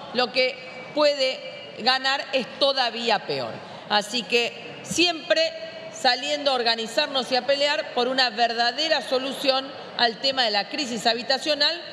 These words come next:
que va a merecer cambiar de raíz la política en relación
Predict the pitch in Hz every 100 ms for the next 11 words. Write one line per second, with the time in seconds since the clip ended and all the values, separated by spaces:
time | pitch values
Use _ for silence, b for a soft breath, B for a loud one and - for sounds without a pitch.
0 | - 247 254 277 262 247 294 277 262 247
1 | 240 285 294 214 214 392 339 254 285 359
2 | - - - - - - - - 240 240
3 | 254 254 285 285 247 247 277 277 247 -
4 | 247 247 254